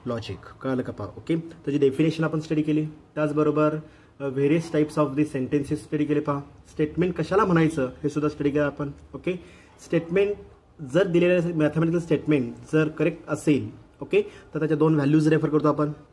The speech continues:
ओके, त्याच्या दोन ट्रूथ values आपण refer करतो, एक true आणि दुसरी false. okay, आणि it is denoted by, कशाने दर्शवतो आपण ते? Capital T. जर दिलं given statement is also a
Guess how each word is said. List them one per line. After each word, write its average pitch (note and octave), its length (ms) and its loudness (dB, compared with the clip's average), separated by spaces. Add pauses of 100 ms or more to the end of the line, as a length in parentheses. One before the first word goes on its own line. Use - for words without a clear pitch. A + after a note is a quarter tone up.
(140)
ओके, D3+ 160 -2
त्याच्या D3 220 2
दोन D#3 200 4
ट्रूथ F3+ 240 2 (160)
values D3 380 2
आपण D#3+ 180 0
refer D3+ 200 2
करतो, D3+ 340 0 (140)
एक C#3 220 -2
true F3+ 160 6 (120)
आणि A#2 80 -8
दुसरी C3 320 2 (380)
false. - 580 -14
okay, F#3+ 260 -2 (300)
आणि D3 180 0
it D3+ 60 2
is D#3 420 0
denoted F3+ 340 4
by, B2+ 160 2 (280)
कशाने D3 220 2
दर्शवतो C#3 300 2
आपण C3 240 0
ते? G3 280 2 (300)
Capital D3+ 360 2
T. D3+ 340 0 (120)
जर C#3 80 4
दिलं C3+ 340 2
given C#3+ 320 4
statement D#3 500 0
is C#3 180 2
also B2+ 320 -2
a C3 80 -2